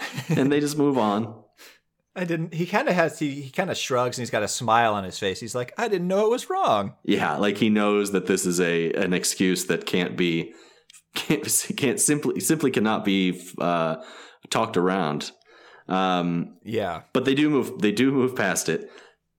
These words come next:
Speaker 1: They get to this building where there are, th-, like, is a thug hangout. It has the exact same symbol over it as the, uh, as the,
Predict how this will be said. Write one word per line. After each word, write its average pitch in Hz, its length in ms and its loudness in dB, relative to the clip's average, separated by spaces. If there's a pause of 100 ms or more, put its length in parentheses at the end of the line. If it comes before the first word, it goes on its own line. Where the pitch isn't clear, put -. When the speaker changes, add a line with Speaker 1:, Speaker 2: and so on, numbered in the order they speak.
(140)
Speaker 1:
They 104 100 2
get 143 220 0
to 147 100 2
this 131 160 2
building 113 760 0
where 98 280 2
there 98 180 2
are, 92 200 0
th-, - 220 -10
like, 90 280 0
is 95 80 0
a 90 60 -2
thug 107 320 0
hangout. 101 480 2
It 87 80 0
has 92 160 0
the 92 80 2
exact 110 320 0
same 101 220 0
symbol 92 360 2
over 87 300 2
it 85 120 0
as 80 200 -2
the, 82 300 0
uh, 78 240 -2 (680)
as 82 200 -2
the, 82 200 -4